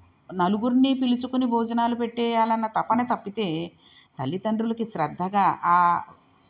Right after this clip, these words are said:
బ్రహ్మగారు చెప్పేటటువంటి మంత్రాన్ని సరిగ్గా పలుకుతున్నామా లేదా, చేయాల్సినటువంటి క్రియను సరిగ్గా చేస్తున్నామా లేదా అనేటటువంటి విషయాన్నే పట్టించుకోవట్లేదు ఈ రోజుల్లో. కాబట్టి వాళ్ళకి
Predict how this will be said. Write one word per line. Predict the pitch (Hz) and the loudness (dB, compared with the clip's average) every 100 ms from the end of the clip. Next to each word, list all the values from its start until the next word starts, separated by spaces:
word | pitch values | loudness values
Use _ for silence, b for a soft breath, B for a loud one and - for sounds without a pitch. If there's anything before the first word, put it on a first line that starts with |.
| - | -10
బ్రహ్మగారు | 143 170 202 233 233 | -4 0 2 2 0
చెప్పేటటువంటి | 240 240 233 233 233 220 214 | -2 -4 -2 -2 -4 -6 -2
మంత్రాన్ని | 160 165 233 262 254 | -2 0 2 2 2
సరిగ్గా | 240 220 247 | 0 -2 -4
పలుకుతున్నామా | 240 220 208 220 208 208 | -4 -6 -6 -2 -2 0
లేదా, | 208 180 180 175 - - | -2 -4 -2 -4 -4 -2
చేయాల్సినటువంటి | 196 214 233 240 240 233 226 220 214 | 0 0 0 -2 -6 -6 -6 -8 -6
క్రియను | 185 208 269 | -4 -2 -2
సరిగ్గా | 262 226 214 226 | -2 -6 -4 -6
చేస్తున్నామా | 220 196 - 202 196 196 | -6 -8 -6 -4 -2 -2
లేదా | 170 160 156 - B B B B | -4 -4 -4 -6 B B B B
అనేటటువంటి | 170 190 202 185 185 170 | -4 -4 -4 -8 -10 -10
విషయాన్నే | 165 156 - 233 240 247 277 | -8 -8 -4 -2 0 0 0
పట్టించుకోవట్లేదు | 208 - 156 - 151 143 147 | -4 -6 -10 -12 -10 -10 -10
ఈ | |
రోజుల్లో. | 151 156 156 139 - B B B - | -8 -10 -8 -10 -12 B B B -8
కాబట్టి | 202 247 262 | -6 -4 -6
వాళ్ళకి | 226 214 247 262 240 208 247 262 | -2 0 0 -2 -4 -2 -4 -6